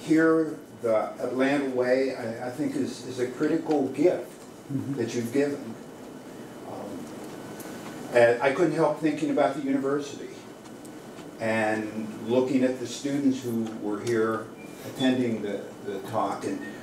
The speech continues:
Speaker 1: the role that they and we have in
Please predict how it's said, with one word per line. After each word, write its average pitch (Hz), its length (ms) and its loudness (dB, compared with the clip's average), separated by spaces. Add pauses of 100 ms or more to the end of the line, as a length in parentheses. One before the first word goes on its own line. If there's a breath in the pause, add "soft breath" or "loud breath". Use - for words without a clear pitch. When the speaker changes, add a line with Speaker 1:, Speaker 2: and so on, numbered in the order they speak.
(120)
Speaker 1:
the 117 80 4
role 131 440 8
that 113 460 2
they 131 360 6
and 127 280 0
we 165 180 2
have - 420 -6 (1080)
in 110 420 2